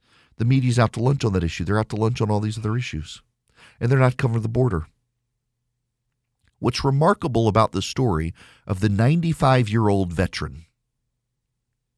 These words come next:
who's been ousted from his nursing home is that it happened in March,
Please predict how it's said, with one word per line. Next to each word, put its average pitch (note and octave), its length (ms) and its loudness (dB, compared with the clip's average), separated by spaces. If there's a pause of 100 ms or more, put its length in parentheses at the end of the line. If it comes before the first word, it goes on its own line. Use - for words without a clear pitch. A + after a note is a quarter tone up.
(400)
who's B2+ 220 4
been A#2 280 2
ousted C3+ 540 0
from A#2+ 180 0
his G#2 220 0
nursing G#2 440 0
home F2+ 360 -6 (2500)
is A#2+ 200 4
that C3+ 220 4 (160)
it C3+ 200 -2
happened C3 640 2
in G#2+ 260 0
March, - 720 0